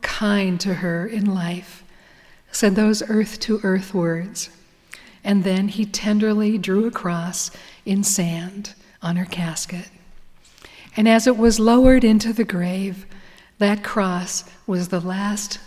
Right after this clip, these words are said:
thing I saw. And it was such a beautiful assurance that she was covered with the grace and the love of Jesus Christ.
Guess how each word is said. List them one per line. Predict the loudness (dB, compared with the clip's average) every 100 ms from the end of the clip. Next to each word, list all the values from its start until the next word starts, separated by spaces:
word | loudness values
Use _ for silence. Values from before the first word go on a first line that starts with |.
| -6
thing | -2 -2 -2 -6
I | -6 -4
saw. | -4 -4 -4 -4 -6 -10 -16 _ _ _ _ -20 -20 -20 -20 _
And | 2
it | 4
was | 4
such | 2 2 2
a | 0
beautiful | 0 2 4 6 8 6 2 -2 -4 -4
assurance | -4 -4 -2 -2 -2 -4 -6 -8 -10 -20 -20 _
that | -4 0
she | 0 2 2 0
was | 0 -4 -6
covered | -8 -6 -4 -2 -4 -6 -12 -20 _ _ -8
with | -6 -4
the | -6
grace | -4 -4 -2 -2 -4 -4 -8 _ _ _
and | -4 -2
the | -2
love | -2 -2 -4 -6 -12 -18 -20
of | -10 -8
Jesus | -6 -6 -6 -6
Christ. | -8 -10 -10 -8 -8 -10